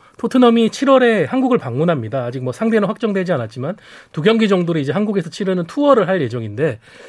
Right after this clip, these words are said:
어, 토트넘이 공개한 현지에서의, 어, 경기 방한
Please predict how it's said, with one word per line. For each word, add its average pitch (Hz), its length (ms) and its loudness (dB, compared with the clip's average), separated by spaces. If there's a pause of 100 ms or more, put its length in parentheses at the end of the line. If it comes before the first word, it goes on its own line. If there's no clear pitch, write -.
(200)
어, 123 380 -4
토트넘이 302 460 4
공개한 202 440 4
현지에서의, 240 840 2 (320)
어, 139 80 -8
경기 160 440 -2 (220)
방한 196 400 2